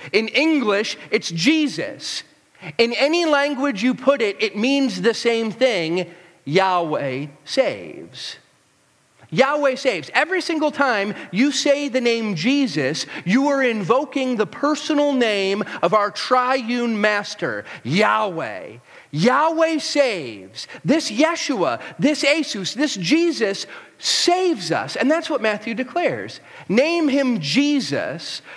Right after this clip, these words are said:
for he will save his people from their sins." That is from what we must be saved. Sin. Sin is a really big problem.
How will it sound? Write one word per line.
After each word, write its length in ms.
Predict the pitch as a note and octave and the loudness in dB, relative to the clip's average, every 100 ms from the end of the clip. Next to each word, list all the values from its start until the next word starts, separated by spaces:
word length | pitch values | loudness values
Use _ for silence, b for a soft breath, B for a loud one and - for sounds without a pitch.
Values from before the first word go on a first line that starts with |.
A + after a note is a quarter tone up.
| B | B
for 180 | - D#4+ | 0 0
he 220 | - C#4 | 2 0
will 160 | D4+ | 2
save 340 | D4 B3 G#3+ G3+ | 2 2 0 -2
his 180 | A#3 - | -6 -4
people 320 | G#3+ G3 G3+ | -6 0 0
from 280 | F#3 C#3 D3 | 2 0 2
their 160 | C#3+ | 0
sins." 880 | C#3 - G#3+ A#2 F#2 C2 E2 B2 - _ _ _ _ _ _ _ | -2 0 0 -2 -8 -14 -18 -18 -18 _ _ _ _ _ _ _
That 180 | - B3+ | 0 0
is 200 | B3+ G3 B B B B _ | 0 -4 B B B B _
from 400 | - A#3 B3+ A#3 | 0 2 2 2
what 260 | G3+ F#3 F#3 | 0 -2 -4
we 160 | G#3+ | -2
must 320 | G#3 F3+ - | 0 0 -2
be 140 | - G3+ | -4 -4
saved. 500 | - D4+ E3+ B2 D#3 | 0 0 0 -4 -10
Sin. 400 | - - C4 C#3+ B2 B | -4 0 0 -2 -12 B
Sin 320 | - D#4+ C#4+ | -4 0 0
is 100 | G3+ | 0
a 60 | F#3 | 0
really 240 | G3 G3+ | 0 -2
big 420 | D3+ F3+ G#3 C3+ | 0 0 -2 -6
problem. 720 | - A#3+ C4+ D3+ A2+ D#2 A#2+ | -2 0 0 -4 -10 -12 -16